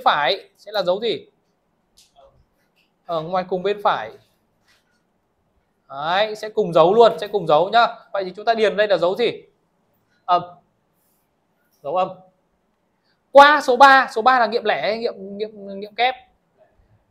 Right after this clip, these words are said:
Đổi dấu. Cộng. Thấy chưa? Đổi thành dấu cộng. Qua số một.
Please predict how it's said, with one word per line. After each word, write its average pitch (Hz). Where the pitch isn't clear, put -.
Đổi 165
dấu. 147
Cộng. 170
Thấy 160
chưa? 202
Đổi 135
thành 151
dấu 151
cộng. -
Qua 302
số 269
một. 269